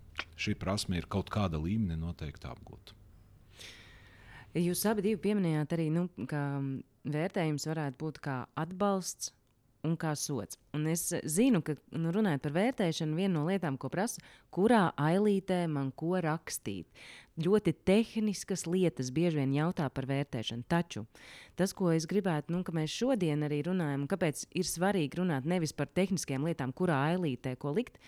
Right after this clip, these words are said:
Speaker 2: bet tieši šī vienotā pieeja vērtēšanā. Kāpēc ir svarīgi, jūsuprāt, tieši, ka, nu, veicot vērtēšanu un izliekot vērtējumu, ir skaidri tas sasniedzamais rezu-, ka,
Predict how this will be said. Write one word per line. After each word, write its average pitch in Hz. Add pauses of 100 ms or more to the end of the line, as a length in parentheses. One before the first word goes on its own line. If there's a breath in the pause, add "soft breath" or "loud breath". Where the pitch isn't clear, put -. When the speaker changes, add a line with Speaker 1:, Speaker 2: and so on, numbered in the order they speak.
(260 loud breath)
Speaker 2:
bet 156
tieši 220
šī 156
vienotā 151
pieeja 139
vērtēšanā. 120
Kāpēc 226
ir 208
svarīgi, 165
jūsuprāt, 151 (380 loud breath)
tieši, 185
ka, 143 (880 soft breath)
nu, 175 (140)
veicot 170 (220)
vērtēšanu 143
un 151
izliekot 175
vērtējumu, 143 (380)
ir 170 (320)
skaidri 147
tas 117
sasniedzamais 120
rezu-, 185
ka, 214